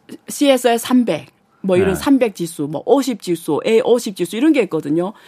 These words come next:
Speaker 2: 예.
Speaker 1: 이런 건 항상 그 시대를 반영하는 기업들로 주로 테크 기업들로 돼 있어요.
Speaker 2: 예.
Speaker 1: 이런 건 오히려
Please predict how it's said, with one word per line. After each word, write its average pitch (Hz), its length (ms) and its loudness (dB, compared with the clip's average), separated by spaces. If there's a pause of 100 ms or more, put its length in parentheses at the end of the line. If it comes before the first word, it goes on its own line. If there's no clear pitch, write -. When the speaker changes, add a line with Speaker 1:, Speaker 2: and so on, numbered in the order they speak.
Speaker 2:
예. 90 80 -8
Speaker 1:
이런 311 200 6
건 320 100 6
항상 302 720 0
그 226 220 -2
시대를 247 460 -2
반영하는 196 520 -6
기업들로 220 420 -2
주로 180 180 -6
테크 269 300 -6
기업들로 175 340 -4
돼 151 140 -4
있어요. 143 340 -10
Speaker 2:
예. 80 300 -6
Speaker 1:
이런 339 260 2
건 302 200 4
오히려 202 580 -2